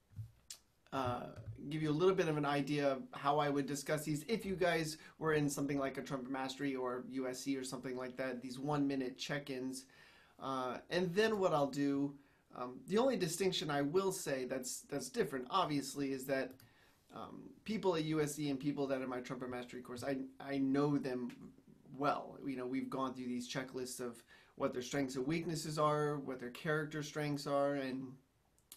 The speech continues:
um, I have an idea of what the routine is like.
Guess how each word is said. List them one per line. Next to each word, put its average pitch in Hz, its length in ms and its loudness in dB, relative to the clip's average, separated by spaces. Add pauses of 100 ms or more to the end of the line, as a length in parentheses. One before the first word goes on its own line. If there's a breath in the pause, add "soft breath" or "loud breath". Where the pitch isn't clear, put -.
um, 131 440 -4 (500 loud breath)
I 151 80 0
have 147 100 2
an 156 100 2
idea 143 300 4
of 127 60 -2
what 139 140 -2
the 143 100 -8
routine 135 480 4
is 175 160 2
like. 170 300 0